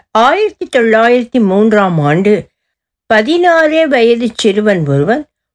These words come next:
மூலைக்கரைப்பட்டி சமீபத்தில் இருந்த முனைஞ்சிப்பட்டி கிராமத்தில் இருந்து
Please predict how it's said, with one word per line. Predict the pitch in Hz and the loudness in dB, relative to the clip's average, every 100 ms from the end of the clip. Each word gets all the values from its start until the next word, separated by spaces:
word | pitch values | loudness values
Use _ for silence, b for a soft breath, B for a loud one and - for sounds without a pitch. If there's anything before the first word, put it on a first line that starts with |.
| - | -2
மூலைக்கரைப்பட்டி | 240 370 466 415 - 233 208 202 175 - | 0 2 2 0 -2 0 -2 -2 -4 -2
சமீபத்தில் | 175 - 185 202 226 214 - 170 | -4 -2 -2 0 2 0 -4 -6
இருந்த | 156 147 156 202 277 - _ _ _ - | -2 0 -2 -2 -4 -6 _ _ _ -4
முனைஞ்சிப்பட்டி | 214 262 427 403 359 - 214 - 175 - 240 | 0 2 2 0 -2 -2 -6 -4 -10 -8 -2
கிராமத்தில் | 233 262 302 381 349 285 214 | 2 2 2 0 -2 -2 -2
இருந்து | 202 175 190 214 | 0 0 0 0